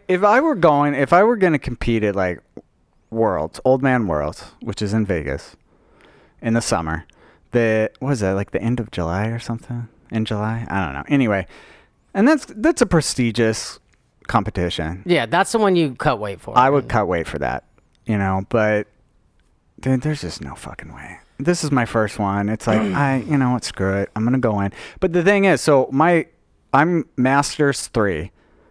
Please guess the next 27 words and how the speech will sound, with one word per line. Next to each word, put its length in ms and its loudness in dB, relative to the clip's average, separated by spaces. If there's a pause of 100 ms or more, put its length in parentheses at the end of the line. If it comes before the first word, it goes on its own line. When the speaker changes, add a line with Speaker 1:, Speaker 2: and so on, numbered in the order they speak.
(120)
Speaker 1:
So 120 0
I'm 60 2
forty-five 440 2
years 200 -2
old. 220 -4 (1200)
At 180 -2
the 100 0
weight 420 0 (160)
that 180 0
I'm 140 0
at 240 0
and 160 -2
purple 240 0
belt, 420 -2
there 240 4
is 120 -4
one 680 4 (380)
other 320 4
person 500 0
who 160 -2
signed 340 0
up. 260 -4 (200)
So 240 -2
I 120 2
will 140 2
have 320 0
one 680 0